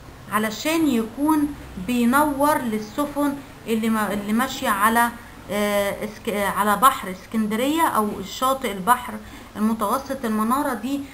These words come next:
بتنور له علشان بالليل بت-، لما يكون الدنيا ضلمة، آه، السفينة تعرف تمشي. في أربع معابد أنشأوهم البطالمة في مصر: معبد دير المدينة، في معبد دندرة،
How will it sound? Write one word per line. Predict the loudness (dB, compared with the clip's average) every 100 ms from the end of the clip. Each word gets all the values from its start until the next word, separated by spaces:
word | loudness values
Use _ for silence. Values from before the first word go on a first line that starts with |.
| -12 -8
بتنور | -8 -4 -4 0 0 0
له | 0 -2 -4 -6 -16 -8
علشان | -6 -6 -6 -4 -2 -4 -4
بالليل | -4 -4 -4 -4 -4
بت-، | -10 -10 -10
لما | -8 -8 -8
يكون | -8 -6 -4
الدنيا | -4 -2 -2 -2
ضلمة، | 0 2 2 2 0 -8 -20 -20 -20 -10 -4
آه، | -2 -4
السفينة | -8 -8 -8 -4 -2 -2
تعرف | -2 -4 -2 -4 -6 -16 -20 -14 -4
تمشي. | -2 -2 -8 -12 -16 -20 -20 -20 -20 -20 -20 -20 -20 -4
في | 2 6
أربع | 6 6 4
معابد | 2 2 0 -2 -2
أنشأوهم | -2 -2 -4 -2 0 -2
البطالمة | -2 -2 0 0 -2 -2
في | 0
مصر: | 2 0 -2
معبد | -2 0 -2 -6 -6
دير | -2 -2 -4 -8
المدينة، | -8 -8 -6 -2 2 0 -2 -14 -20 -20 -20 -20 -20 -20 -6
في | 2
معبد | 4 4 2 -4 -2
دندرة، | 0 2 2 2 0